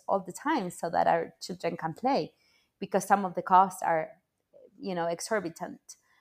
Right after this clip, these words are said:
But in other countries, when it's more inclusive, I mean, at least, you know, financially,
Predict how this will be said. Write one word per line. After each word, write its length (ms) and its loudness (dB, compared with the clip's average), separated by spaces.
But 220 10
in 160 0
other 180 6
countries, 840 -2
when 300 0
it's 220 -4
more 220 0
inclusive, 840 0
I 80 8
mean, 160 0
at 220 2
least, 320 -2
you 100 -2
know, 300 0
financially, 760 -4